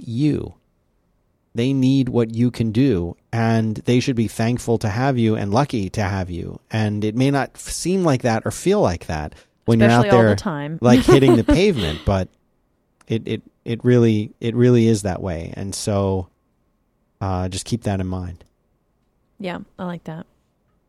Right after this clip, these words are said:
Speaker 1: And I feel like we should do a little, uh, little sponsor.
Speaker 2: Yeah, yeah.
Speaker 1: So last, no, is it, no, two nights ago,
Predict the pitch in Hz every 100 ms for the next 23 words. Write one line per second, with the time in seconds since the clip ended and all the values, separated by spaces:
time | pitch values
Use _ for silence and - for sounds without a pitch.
0 | _ _ _ 110 107 123 117 120 - 104
1 | 110 107 104 101 101 98 101 98 95 95
2 | 92 - 104 101 196 - - - - -
3 | _ _ _ _ _ _ _ _ _ _
4 | _ - 123 123 120 120 123 175 175 -
5 | - 113 104 104 104 - _ - 196 202
6 | 151 135 - -